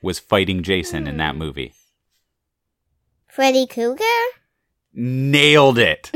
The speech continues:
Speaker 2: <laughs>
Speaker 1: Dude, you totally nailed it. It's called Freddy versus Jason. Good job, man. High five right now. That
Speaker 2: Bam.
Speaker 1: that is good.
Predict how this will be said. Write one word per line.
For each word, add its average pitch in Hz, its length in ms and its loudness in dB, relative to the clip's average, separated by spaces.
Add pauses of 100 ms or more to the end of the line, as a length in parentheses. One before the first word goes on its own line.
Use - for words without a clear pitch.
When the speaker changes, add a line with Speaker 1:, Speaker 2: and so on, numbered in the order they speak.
(120)
Speaker 2:
<laughs> 123 180 -6
Speaker 1:
Dude, 175 880 6 (640)
you 175 220 -2
totally 196 540 4
nailed 185 340 4
it. 131 160 4
It's 120 180 -4
called 147 240 0
Freddy 147 300 2
versus 139 440 -2
Jason. 127 500 -2 (380)
Good 180 360 4
job, 170 640 2
man. 98 480 -2 (1120)
High 170 220 0
five 92 460 0 (120)
right 127 160 4
now. 98 300 0 (540)
That 95 680 0
Speaker 2:
Bam. 269 880 -2 (120)
Speaker 1:
that 170 420 2
is 120 160 0
good. 104 680 4